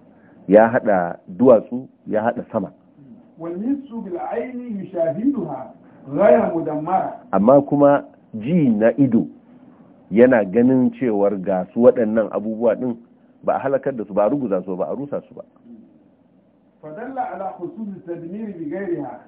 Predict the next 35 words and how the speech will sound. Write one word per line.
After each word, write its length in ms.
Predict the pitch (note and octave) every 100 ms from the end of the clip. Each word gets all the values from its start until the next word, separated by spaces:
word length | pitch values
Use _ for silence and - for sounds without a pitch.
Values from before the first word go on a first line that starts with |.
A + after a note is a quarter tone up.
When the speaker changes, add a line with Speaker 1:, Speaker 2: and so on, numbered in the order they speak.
| -
Speaker 1:
Don 140 | G#2+
haka 220 | B2 B2+
wannan 260 | A#2 C#3 A#2+
ya 80 | A#2+
nuna 260 | C3+ C3+
kan 220 | A#2 B2 A2+
cewa 480 | - G#2+ G2 G2 F#2 _ _
at-tadmir, 720 | A#2 A2 A#2 F#2+ A2 D3+ D3+ - - C#3+ - -
haka, 360 | - C3+ C3+ A2
wato 300 | G#2+ G2 G2
halakarwar 680 | B2 C#3+ D3 C#3+ C3+ D3+ - _ _
ya 180 | G2 G#2+
keɓanta 560 | A2+ G#2+ F#2 G#2 G#2+ G#2
da 240 | F2 E2+ D#2+
banda 340 | F#2 A2 A#2+ G#2+
waɗannan 460 | G2+ G2 F2+ F#2+ F2+ _ _ E2+
duwatsu 540 | F2+ A#2 G#2 - G#2+ G#2
da 100 | F2
sama 180 | A2+ G#2
da 100 | F2+
ƙasa, 260 | - - - _ C#3+ C4 E3 G3+ -
banda 240 | D#3+ B2 -
su. 60 | D2+ _ _ A2+ A2+ - _ _
Amma 240 | F#2+ A2 B2+
kaga 420 | C3+ C3+ C#3+ C#3
babu 340 | - C3+ C3+
dalalar 400 | G#2 G#2+ A#2+ B2 G2
da 100 | G2
zai 120 | G#2+
nuna 260 | G#2+ G#2
maka 240 | F#2 F#2+ -
wannan 220 | F#2+ F2+
a 40 | -
cikin 260 | _ E2 -
ayar. 240 | E2+ -